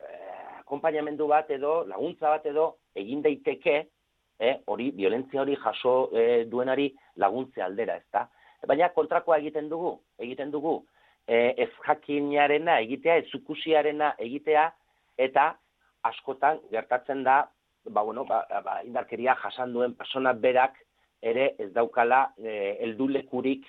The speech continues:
eh, ba, gertatu zaionari buelta emateko edo buelta ematen hasteko bederen, ezta? Eta nik uste dut zentzu horretan,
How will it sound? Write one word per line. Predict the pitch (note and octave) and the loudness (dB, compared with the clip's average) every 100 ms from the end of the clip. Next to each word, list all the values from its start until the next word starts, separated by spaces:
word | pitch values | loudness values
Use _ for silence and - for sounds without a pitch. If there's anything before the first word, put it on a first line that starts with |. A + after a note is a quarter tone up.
| - | -12
eh, | F#2 F#2 F#2 F#2+ F#2+ - | -8 -6 -6 -6 -8 -12
ba, | G2 F#2+ F#2+ - - | -4 0 0 -2 -8
gertatu | F#2+ B2+ B2 | -4 -4 -4
zaionari | - A2 A#2 A#2+ C3+ - _ _ | -4 -2 0 0 -2 -4 _ _
buelta | G2+ A#2+ B2+ - A#2+ | -2 0 0 0 -4
emateko | A2+ C#3 B2+ C#3 C#3+ | -2 -4 -4 -2 -2
edo | A2+ | -2
buelta | F2+ A2+ A#3 C3+ | -4 -8 -4 -2
ematen | A#2 A#2+ C#3 C#3+ - - | -2 -2 -4 -6 -6 -4
hasteko | A#2+ - G2+ - A#2+ F2+ | -4 -6 -10 0 2 2
bederen, | F2+ G3 G#2 E2+ | -2 -2 -2 -4
ezta? | D#2+ - G2 A#2 _ _ _ _ _ | -12 -4 -4 -4 _ _ _ _ _
Eta | F#2+ G2+ | -2 -2
nik | G#2 G2+ | -2 -8
uste | - G#2 | -4 -2
dut | - | -2
zentzu | F#2 F#2 G2 | -6 -4 0
horretan, | F#2+ F#2+ G#2 A#2 | 0 2 0 0